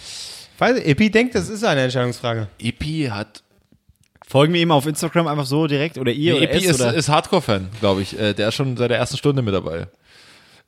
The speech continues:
Speaker 2: Ähm, weiß ich nicht.
Speaker 1: Okay.
Speaker 2: Ich
Speaker 1: Gut.
Speaker 2: weiß es nicht.
Speaker 1: Okay.
Speaker 2: Das
Speaker 3: Frage ist
Speaker 2: fällt
Speaker 3: doch
Speaker 2: mir
Speaker 3: eher, wer hat die Hitze?
Speaker 2: Was?
Speaker 3: Exakt. Lass einfach mal so stehen.
Speaker 2: Okay.
Speaker 1: Die nächste Frage von Randale Rudi.
Speaker 2: Das ist der, der Marc so hart beleidigt hat.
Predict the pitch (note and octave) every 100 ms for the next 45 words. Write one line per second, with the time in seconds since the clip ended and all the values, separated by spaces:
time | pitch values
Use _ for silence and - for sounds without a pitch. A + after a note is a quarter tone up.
0 | - A2 G#2+ G#2 G2+ G2+ F#2+ F2+ _ _
1 | _ _ _ F#2+ B2 D#3 F2 D#2+ - _
2 | - G3 - A2 _ B2+ A2+ F3 F#3+ A2+
3 | F2 - - G3 B2 A#2 C3+ D3+ D3+ C#3
4 | C#3+ C3 C3 A#2 F3+ - - - - _
5 | _ _ _ _ _ _ _ _ _ _
6 | _ - A#2 D3 D#3+ _ _ _ _ _
7 | - A#2 - - - - - D3 - D#3
8 | E3 G3+ G3 - A2 G2+ - _ - D#3+
9 | A#3+ A3+ A#3 G#3+ G3 G3 - E3+ E3 -
10 | C#3 D#3 D#3 D3 E3+ G3 F#3 C#3 B2 C3
11 | C3 A3+ D4+ - G#2 F#3+ G#3 F#3 G3+ E3+
12 | C#3 E3 F3 C3+ - G2+ B2 C3+ - G3
13 | -